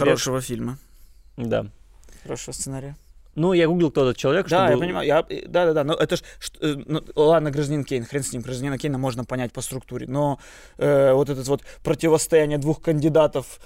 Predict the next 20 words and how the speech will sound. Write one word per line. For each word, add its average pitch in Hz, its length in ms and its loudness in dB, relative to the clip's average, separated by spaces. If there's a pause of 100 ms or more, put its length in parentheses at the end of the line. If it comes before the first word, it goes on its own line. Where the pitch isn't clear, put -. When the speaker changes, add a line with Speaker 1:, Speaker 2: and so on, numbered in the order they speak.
(300)
Speaker 1:
Э, 135 460 0
с, 139 40 -12
с, - 840 -8
м, 113 800 -14 (220)
Speaker 2:
Да, 117 260 2
Speaker 1:
забыл 120 280 2
их 127 80 2
Speaker 2:
губернаторы. 135 300 4 (140)
Speaker 1:
фамилии. 90 100 -6 (180)
Дв-, 156 220 -6
два, 143 220 0
два 160 140 0
кандидата 143 340 -2
в 123 40 -8
губернаторы, 131 600 -4
э, 131 260 -10 (140)
Калифорнии. 127 520 -12 (100)
Speaker 2:
Да. 117 180 -2 (240)
Speaker 1:
Э, - 260 -10 (380)
там 151 460 -4